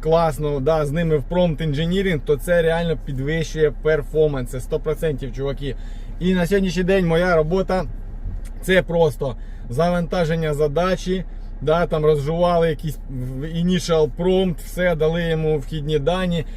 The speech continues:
і погнали. А потім іде рев'ю і допрацювання йо-, його відповіді, цього A I, да, модель, там, курсора, наприклад, мого.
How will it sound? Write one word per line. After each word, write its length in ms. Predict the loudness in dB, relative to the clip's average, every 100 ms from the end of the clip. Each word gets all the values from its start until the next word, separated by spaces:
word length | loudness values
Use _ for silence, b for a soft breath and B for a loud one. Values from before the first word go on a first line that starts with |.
| B B
і 120 | -6
погнали. 640 | 0 2 4 4 2 4 4
А 120 | 2 -2
потім 420 | 2 2 0 -4
іде 400 | -4 -2 2 4
рев'ю 540 | 4 2 0 0 2 0
і 140 | -2 0
допрацювання 880 | 0 0 0 -2 -2 0 2 0
йо-, 360 | 0 0 2 2
його 360 | 4 4 6 4
відповіді, 640 | 2 -2 -2 -4 -4 -4
цього 280 | 0 4 4
A 320 | 4 2 2
I, 220 | 0 -2
да, 220 | -2 -4 -4 B B
модель, 440 | -2 2 4 2
там, 200 | 0 -6
курсора, 540 | -2 -2 -2 0 0 -2
наприклад, 500 | -6 -6 -8 -8 -6
мого. 420 | -4 -2 -2